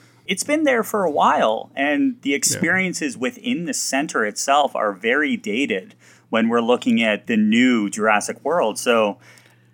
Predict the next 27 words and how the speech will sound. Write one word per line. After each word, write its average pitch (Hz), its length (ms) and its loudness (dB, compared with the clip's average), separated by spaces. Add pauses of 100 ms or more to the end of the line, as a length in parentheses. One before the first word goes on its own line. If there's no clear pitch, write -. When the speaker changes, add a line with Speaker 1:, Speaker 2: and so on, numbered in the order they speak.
(160)
Speaker 1:
I 123 100 2
don't 131 440 0
Speaker 2:
Well, 139 100 -4
Speaker 1:
know. 131 180 2
Speaker 2:
forgive 311 520 0
me 254 240 -2 (180)
for - 280 -4
being 202 720 -8
spoiler 240 720 -6
boy 339 340 -2
here, 370 600 0
but 214 400 -4 (720)
if - 280 -6
you 320 120 0
just - 400 -4
watch 156 760 -4 (540)
the 175 100 2
Fallen 185 680 -4 (100)
Kingdom 180 560 -2
trailer, 190 680 0
you 160 300 -4 (140)
see 185 260 -2
there's 170 340 0
this 160 280 -4
giant 156 640 -4
volcano 294 1200 -4
that's 170 340 -4